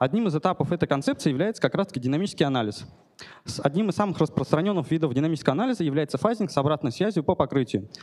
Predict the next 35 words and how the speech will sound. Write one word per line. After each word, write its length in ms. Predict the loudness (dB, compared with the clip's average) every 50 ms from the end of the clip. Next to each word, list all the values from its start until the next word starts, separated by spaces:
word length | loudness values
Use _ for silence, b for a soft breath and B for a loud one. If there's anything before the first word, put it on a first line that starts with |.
| B B B
Его 160 | 0 0 0
основная 400 | 0 0 0 0 0 2 0 0
идея 220 | 0 0 0 0 0
заключается 460 | 0 -2 0 0 0 0 0 0 -2
в 20 |
генерации 420 | -2 -2 0 0 0 0 0 0 0
большого 320 | 0 0 0 0 0 0
количества 540 | 0 0 0 -2 -2 -6 -4 -4 -2 -4 -4 B B B B B 0
новых 280 | 2 2 4 2 2 2
входных 320 | 0 0 2 0 0 2
данных, 320 | 2 2 2 2 0 -2 -4 -8 -12 B B B B B B B B B B B B _
а, 140 | 0 0 4
с 40 | 4
помощью 320 | 4 4 4 4 4 4
определённых 540 | 4 4 4 4 4 4 4 2 2 0 0
мутаций, 500 | 0 2 0 0 0 0 0 0 0 -2 -8 -6 -2
и 100 | -2 0
также 400 | 0 0 0 0 0 0 0 0
их 200 | 0 0 0 2
последующий 500 | 2 2 2 2 2 2 2 2 2 0
отбор 300 | 2 4 4 2 2 2
в 40 | 0
зависимости 480 | 0 0 0 0 0 0 -2 -2 0
от 200 | 0 0 0 2
прироста 340 | 0 0 2 2 0 0 2
по 120 | 2 2 2
покрытию. 600 | 2 2 2 2 0 0 0 0 -2 -2 -4 B B B B B B -6
Следующим 480 | -2 0 0 2 0 0 0 0 2
видом 360 | 2 2 2 2 2 2 0
динамического 360 | 0 0 0 0 0 0 0 2
анализа 320 | 2 2 0 0 0 0
является 280 | 0 0 -2 -2 -2 0
динамическое 380 | 0 0 0 0 2 0 0
символьное 380 | 2 2 2 2 2 2 2 2
выполнение, 580 | 2 2 2 2 2 2 2 2 0 0 -2